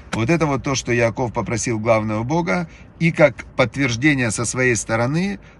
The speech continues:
постоянное подтверждение того, что ты понимаешь, что всё из Бо-,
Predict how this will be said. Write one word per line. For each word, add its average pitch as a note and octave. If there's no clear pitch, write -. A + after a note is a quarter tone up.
постоянное C3+
подтверждение A#2
того, A#2+
что A2+
ты G#2+
понимаешь, A#2
что -
всё A#2
из A2
Бо-, D3+